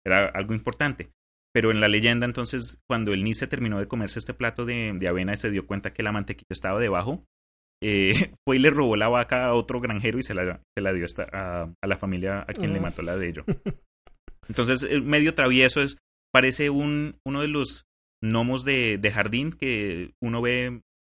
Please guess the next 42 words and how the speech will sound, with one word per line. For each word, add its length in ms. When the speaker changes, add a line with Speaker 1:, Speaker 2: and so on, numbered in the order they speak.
Speaker 1:
digamos, 360
en, 260
en 120
casas 380
donde 220
mantienen 460
ese, 180
eh, 140
el 200
pasto 380
todo 180
fino 240
y 40
todo 140
eso 140
así. 180
De 60
pronto 240
ahí 60
ponemos 320
una 160
foto 240
en 40
la 120
página 280
web 220
para 200
que 120
vean. 240
Speaker 2:
Mm, 160
peor 200
caso 220
punto 220
com. 320
Speaker 1:
Peor 200
caso 240
punto 260
com. 280
Speaker 2:
Uno 300
suave 560
que 100
tengo. 500